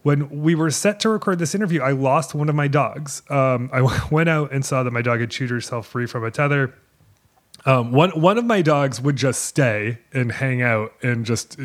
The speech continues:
probably let me know that she'd chewed her way out. This was the dog that wouldn't do that. <laughs> And she just ran out into the wild, and I was pretty sure I was not gonna see her again. Um, and she was gone for a couple of hours. Uh,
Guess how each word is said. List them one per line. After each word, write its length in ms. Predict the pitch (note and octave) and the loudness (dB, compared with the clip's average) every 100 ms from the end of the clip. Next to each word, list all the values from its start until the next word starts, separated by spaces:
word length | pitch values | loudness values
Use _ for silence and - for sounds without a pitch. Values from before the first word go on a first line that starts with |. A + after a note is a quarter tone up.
| C3 A#2+ | -8 -2
probably 520 | C#3+ C#3+ C#3+ B2+ B2 | 2 2 0 -2 -2
let 200 | A#2+ A#2+ | -2 -4
me 100 | A#2+ | -2
know 160 | A#2 A2 | -2 -4
that 100 | A2 | -4
she'd 240 | - A2 | -8 -8
chewed 200 | - A2+ | -6 -6
her 100 | A2+ | -4
way 120 | G#2+ G#2+ | -4 -4
out. 140 | A2+ | 0
This 180 | D#3 D#3+ | 0 0
was 120 | F3+ | -2
the 120 | D3+ | 0
dog 240 | C#3 B2+ A#2 | 2 0 0
that 140 | G#2+ | -4
wouldn't 320 | A2 G2+ G2 | -4 -4 -8
do 80 | - | -8
that. 380 | - - - - | -10 -10 -10 -10
<laughs> 60 | - - - - - - - | -16 -18 -14 -12 -12 -14 -10
And 140 | - B2+ | -4 -2
she 120 | C3+ | 0
just 220 | D3+ - | 0 0
ran 460 | A2+ A#2+ D3 D#3 F3+ | -4 2 4 4 2
out 220 | F#3 E3+ | 2 2
into 240 | E3+ E3+ | 0 0
the 100 | E3+ | 0
wild, 580 | D#3 C3+ C3 C3+ B2+ C#3 | 2 4 2 0 -2 -2
and 120 | C3 | 0
I 60 | A#2+ | 0
was 140 | A2+ | 0
pretty 280 | A2+ - C#3 | -2 0 0
sure 200 | C3+ D3 | 0 0
I 40 | C3 | 0
was 100 | A#2+ | 0
not 160 | B2 | -2
gonna 160 | B2 A#2+ | -2 -4
see 160 | - | -4
her 140 | A#2+ A2+ | -2 -2
again. 440 | A2 A2+ G#2+ A2 - | 0 0 -2 -6 -4
Um, 540 | A2+ G#2+ G#2+ G2+ G2+ - - - - | -2 0 -2 -4 -10 -12 -20 -20 -10
and 140 | B2+ A2 | -6 -2
she 80 | B2+ | -2
was 100 | G2+ | 0
gone 240 | A#2+ B2 | 0 0
for 140 | B2+ | -2
a 60 | A#2+ | -4
couple 260 | B2+ G#2+ A2+ | -2 -4 -2
of 100 | G#2+ | -2
hours. 560 | G#2 G#2 G2+ G2+ - - - - - - | -2 -2 -4 -6 -10 -16 -20 -20 -20 -6
Uh, 400 | A2+ G#2+ G#2 | -4 -2 -4